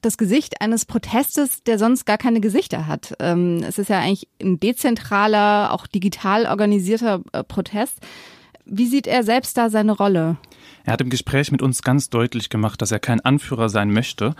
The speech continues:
Speaker 2: Er zi-, sieht das Ziel und auch die große Stärke der Bewegung darin, keine Anführungspersönlichkeit zu haben. Und, ähm, das unterscheidet die jetzigen Proteste auch von, von, von bisherigen Großdemonstrationen, an denen Wong beteiligt war,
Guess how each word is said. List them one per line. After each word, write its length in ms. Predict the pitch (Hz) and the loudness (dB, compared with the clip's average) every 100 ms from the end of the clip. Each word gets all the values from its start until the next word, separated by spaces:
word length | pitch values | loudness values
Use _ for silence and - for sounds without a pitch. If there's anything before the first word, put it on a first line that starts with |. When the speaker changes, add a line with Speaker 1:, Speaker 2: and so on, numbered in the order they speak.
| - - - - | -12 -20 -20 -6
Speaker 2:
Er 140 | 110 | -4
zi-, 220 | - - 123 | -2 -4 -2
sieht 200 | 127 135 | -2 -2
das 160 | - | -2
Ziel 340 | - 143 170 127 | 0 2 2 2
und 100 | 101 | 0
auch 140 | - | -2
die 100 | 117 | -4
große 400 | - - 123 123 | -4 -4 -2 -2
Stärke 340 | - 117 147 | -2 -2 0
der 100 | 113 | -2
Bewegung 440 | 104 101 107 107 107 | -2 0 0 0 0
darin, 340 | 104 110 110 | 0 2 0
keine 360 | - 117 127 113 | 0 2 2 2
Anführungspersönlichkeit 1200 | 131 - 117 110 - 117 107 110 107 - 107 - | -2 -2 -2 -2 -2 -2 0 0 0 -2 -6 -4
zu 160 | 104 | -4
haben. 360 | 98 95 131 156 - - - - - | -2 -2 0 -2 -4 -20 -20 -20 -12
Und, 500 | 131 123 131 131 - 120 | -2 2 2 0 -4 -2
ähm, 420 | 113 110 107 107 _ - - - - - | 0 2 2 -2 _ -20 -20 -20 -16 -6
das 140 | 113 | 0
unterscheidet 540 | 123 120 131 147 113 | 0 2 0 0 -4
die 260 | 117 107 104 | -4 -2 -2
jetzigen 400 | 95 123 - 113 | -2 -2 0 -2
Proteste 420 | - - 120 - | -2 -2 -2 0
auch 120 | 104 | -2
von, 160 | - 113 | 0 0
von, 160 | 107 - | 0 -2
von 160 | 117 | -2
bisherigen 480 | 107 - 123 110 98 | 0 0 0 0 -2
Großdemonstrationen, 920 | 95 107 113 104 98 - 104 - 104 | -2 -2 0 0 0 -2 -4 0 2
an 80 | 95 | 2
denen 180 | 101 98 | 2 2
Wong 180 | 98 107 | 2 0
beteiligt 560 | - - 101 104 - | -2 -2 0 -2 -2
war, 240 | 110 107 | 0 0